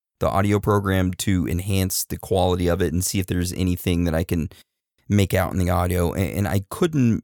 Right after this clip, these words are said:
really make out anything in the audio besides it,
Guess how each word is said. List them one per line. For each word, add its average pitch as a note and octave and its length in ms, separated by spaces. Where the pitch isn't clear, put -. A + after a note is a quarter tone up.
really A2 360
make F#2+ 260
out E2+ 180
anything F2 420
in F2 80
the E2+ 120
audio D2 680
besides G2 460
it, D2+ 340